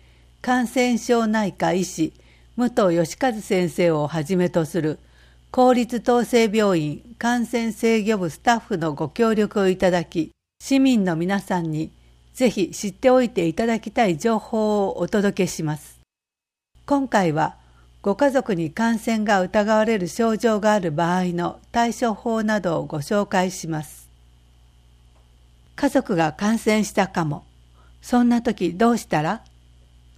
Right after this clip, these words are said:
高齢者や基礎疾患のある方、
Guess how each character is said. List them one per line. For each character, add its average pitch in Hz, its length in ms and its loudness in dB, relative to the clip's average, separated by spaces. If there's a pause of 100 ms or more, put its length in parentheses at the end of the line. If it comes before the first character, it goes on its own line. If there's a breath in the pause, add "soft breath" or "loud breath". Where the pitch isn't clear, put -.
(680 soft breath)
高 269 220 6
齢 254 200 4
者 170 180 0
や 160 220 -4 (140)
基 - 100 -10
礎 247 160 2 (180)
疾 - 80 -8
患 202 220 0
の 165 120 2
あ 180 80 2
る 180 100 -4
方、 160 380 -8